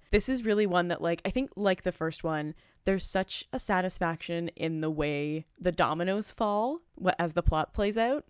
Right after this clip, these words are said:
that you really, like, don't wanna know anything going in. So I would say, like, if you liked the first one,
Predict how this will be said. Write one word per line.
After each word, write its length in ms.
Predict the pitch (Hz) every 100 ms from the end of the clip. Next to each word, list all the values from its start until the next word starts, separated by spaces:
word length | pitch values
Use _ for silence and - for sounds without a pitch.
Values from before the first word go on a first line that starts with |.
| _ _
that 280 | 185 185 170 -
you 160 | 208
really, 460 | 185 185 190 214 220
like, 180 | 226 220 _
don't 300 | 175 156 -
wanna 260 | 156 151
know 220 | 147 147 143
anything 400 | 143 - 143 147
going 260 | 147 147
in. 340 | - 139 208 262 _
So 160 | - 220
I 80 |
would 160 | 240 247
say, 240 | - 220
like, 220 | 208 180 175
if 100 | 190
you 80 |
liked 320 | 185 196 - -
the 80 |
first 300 | 254 202 180
one, 380 | 185 180 180 185